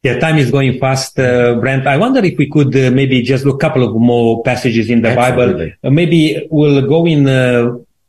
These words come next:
Speaker 1: this is an easy one to even recite, uh, from John three sixteen.
Speaker 2: Mm.
Speaker 1: Uh, but I would like also to look in Matthew chapter thirteen,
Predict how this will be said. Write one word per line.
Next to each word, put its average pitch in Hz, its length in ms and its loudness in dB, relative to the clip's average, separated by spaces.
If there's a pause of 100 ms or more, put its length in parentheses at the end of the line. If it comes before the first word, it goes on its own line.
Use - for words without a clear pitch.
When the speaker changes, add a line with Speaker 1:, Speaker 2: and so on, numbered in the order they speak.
(360)
Speaker 1:
this 139 240 -2
is 120 140 -4
an 120 100 2
easy 117 240 0
one 113 360 0
to 113 760 0
even 117 400 0 (280)
recite, 120 580 -4
uh, 117 180 0
from 117 360 0
John 123 320 0
three 123 140 -2
sixteen. 139 760 -2
Speaker 2:
Mm. 113 260 0
Speaker 1:
Uh, 127 400 0
but 156 240 -2
I 165 200 0
would 170 160 0
like 226 280 0
also 170 440 -2
to 151 100 -2
look 147 240 0
in 131 180 2
Matthew 139 320 -2
chapter 131 380 -4
thirteen, 120 640 -2